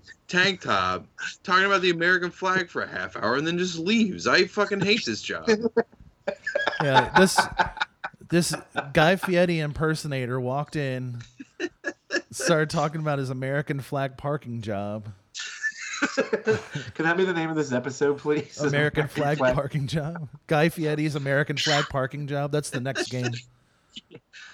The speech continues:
Speaker 3: No, I don't. I don't, I don't wear flip flops or camo shorts. Don't worry. I, I wear shoes. I've never worn flip flops to work, actually.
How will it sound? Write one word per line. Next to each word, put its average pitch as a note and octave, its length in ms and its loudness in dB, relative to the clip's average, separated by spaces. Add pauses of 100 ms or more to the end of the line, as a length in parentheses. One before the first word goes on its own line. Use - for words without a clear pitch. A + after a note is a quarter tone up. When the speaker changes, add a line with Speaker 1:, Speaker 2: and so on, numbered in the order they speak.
(120)
Speaker 3:
No, D#3 160 4
I D#3+ 140 6
don't. F3+ 260 4
I D3+ 80 -4 (200)
don't, E3 140 -16 (360)
I D3 80 2
don't F#3+ 160 -2
wear G3 160 2
flip D#3 280 0
flops C#3 300 2
or C#3 60 -2
camo B2+ 320 -4
shorts. G#2 440 -6
Don't A2+ 200 -4
worry. G#2 200 -6
I, G2+ 200 -6 (380)
I A#2 80 -6
wear B2 180 2
shoes. G#2 360 -6 (1600)
I've B2 200 -2
never C3 260 4
worn A#2+ 200 2
flip A2+ 240 -4
flops A2 280 -6
to A2+ 60 -4
work, G#2 240 -4
actually. F2+ 420 -10